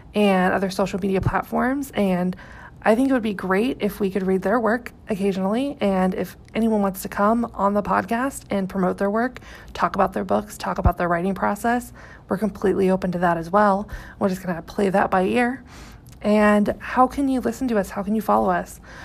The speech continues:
So we're gonna be hosting on Anchor for our podcasting, and through that, we should be able to make it available on all the podcasting apps available. So you should be able to access us on iTunes, on Google platforms, Android platforms.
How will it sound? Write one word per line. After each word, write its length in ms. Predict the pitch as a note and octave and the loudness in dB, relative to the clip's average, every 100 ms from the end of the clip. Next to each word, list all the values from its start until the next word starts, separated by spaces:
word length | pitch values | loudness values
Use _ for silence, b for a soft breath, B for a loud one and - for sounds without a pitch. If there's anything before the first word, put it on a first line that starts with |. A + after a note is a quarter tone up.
| B | B
So 180 | - B3 | -2 0
we're 120 | B3+ | 2
gonna 160 | D4 | 2
be 380 | C#4 C4 A#3+ A3+ - - | 2 2 2 -2 -6 -12
hosting 640 | - A3+ G#3 B3 A3+ G#3+ | -2 0 0 0 0 0
on 420 | - F#3 F3 F3 - | -2 -2 -2 -2 -4
Anchor 420 | A3 G3+ A3 C4+ - | -4 -2 -2 -2 -6
for 220 | - A3 | -8 -2
our 80 | G3+ | -2
podcasting, 840 | G3+ G3+ F#3 - - - C4+ E4 - B B B B B - - - | 0 0 0 -2 -4 -4 -4 -4 -8 B B B B B -20 -20 0
and 400 | A3+ G3+ F#3+ F#3+ - - | 4 4 2 -2 -12 -10
through 260 | A3 A#3 A#3+ | -2 0 0
that, 320 | A#3 G#3+ A3+ | 0 0 0
we 100 | G#3 | -2
should 200 | F#3+ G#3 | -4 -4
be 160 | A3 A3 | 0 0
able 140 | G3 | 2
to 80 | F#3 | 0
make 200 | F#3 F#3 | 0 -2
it 200 | F3 - B B B B - | -6 -6 B B B B 0
available 600 | G3 G3 G3+ F#3+ F#3 F3+ | 4 6 6 6 6 4
on 240 | - F3 F3 | 2 -2 2
all 260 | F#3 F3+ | 4 4
the 100 | F3 | 2
podcasting 800 | F3 - F3 - F3 - - F3 | -4 -4 -4 -2 -6 -6 -8 -8
apps 360 | - - - - | -6 -10 -10 -10
available. 420 | E3 D#3+ - F#3 | -10 -8 -6 -6
So 160 | F3+ G3+ | -4 -4
you 80 | F#3 | -4
should 160 | F#3+ | -2
be 80 | G#3 | 0
able 160 | G3+ G3 | 2 0
to 60 | |
access 400 | F3 F3+ F#3+ F#3 | -2 -6 -10 -8
us 160 | E3+ - | -8 -8
on 100 | D3+ | -8
iTunes, 640 | - D#4+ D4+ C#4+ C#4 C4+ - B B B - | -4 -2 0 0 0 -2 -6 B B B 0
on 380 | F#3+ F3+ E3+ F3+ | 2 4 2 -2
Google 400 | G3 C4 A#3+ A#3+ | -2 0 2 0
platforms, 520 | A#3 A3 G#3+ G#3 G#3 | 0 -2 0 0 0
Android 320 | G#3 G3+ G3+ | -2 -2 -2
platforms. 720 | - G3+ - G3+ G3 G3 F#3+ | 0 -2 0 -2 0 0 -2